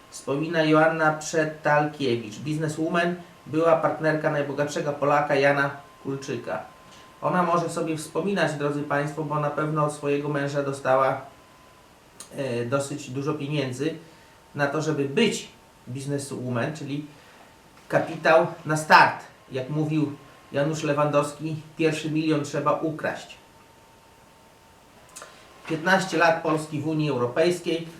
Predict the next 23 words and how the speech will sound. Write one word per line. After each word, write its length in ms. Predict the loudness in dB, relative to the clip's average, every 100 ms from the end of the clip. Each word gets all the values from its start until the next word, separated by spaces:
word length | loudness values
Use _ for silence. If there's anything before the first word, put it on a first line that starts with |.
| -12 -8
Tutaj 340 | 0 2 0
twarze 560 | 4 8 8 6 0 -6 -14 -20 -20 -20 -20 -20
Duda, 540 | -6 0 6 6 6 2
Komorowski, 560 | 0 2 4 2 -4 -8
Kwaśniewski. 640 | -6 -4 -4 -4 -8 -10 -12 -14 -20 -20 -20 -20 -20 -20 -18 -18 -20 -20 -20 -20 -20 -6
Drodzy 280 | -2 0
Państwo, 640 | 4 6 4 2 2 2 0 -14 -20 -20 -20 -20 -20 -20 -20 -20 -20 -20 -20 -20 -14 0
ja 200 | 4 4
to 140 | 2
sobie 260 | -2 -2 -2
wydrukowałem 720 | -2 -4 0 6 10 8 6
na 80 | 0
drukarce, 520 | -2 2 2 2 -2
bo 120 | 0
nie 140 | -2
chciałem 420 | -4 0 2 2 -2
kupować 480 | -6 -2 2 2 2
oryginalnej 640 | -4 -4 -2 2 2 2 0
gazety, 500 | 0 0 -2 -2 -4
po 140 | -2
to, 160 | -2 0
żeby 300 | 0 0 -4
nie 360 | -2 -2 -2